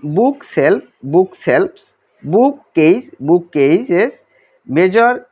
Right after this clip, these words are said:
জেনারেল, মেজর জেনারেলস, তারপরে পোয়েট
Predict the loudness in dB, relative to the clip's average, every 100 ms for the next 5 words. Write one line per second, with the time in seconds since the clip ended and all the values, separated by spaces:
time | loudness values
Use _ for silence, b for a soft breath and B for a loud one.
0 | _ _ -4 0 0 2 0 -2 -8 -4
1 | 0 0 0 -2 0 2 2 0 -6 -18
2 | _ _ _ _ -4 -2 -4 0 0 0
3 | -4